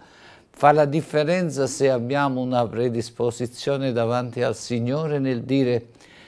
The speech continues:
"Se tu mi fai comprendere come fare meglio,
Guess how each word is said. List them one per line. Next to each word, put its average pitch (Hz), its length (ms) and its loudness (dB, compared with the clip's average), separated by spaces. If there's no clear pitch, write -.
"Se - 440 -6
tu 185 160 -2
mi 180 160 0
fai 160 260 -2
comprendere 104 880 -4
come 165 440 -2
fare 131 340 -4
meglio, 147 600 -6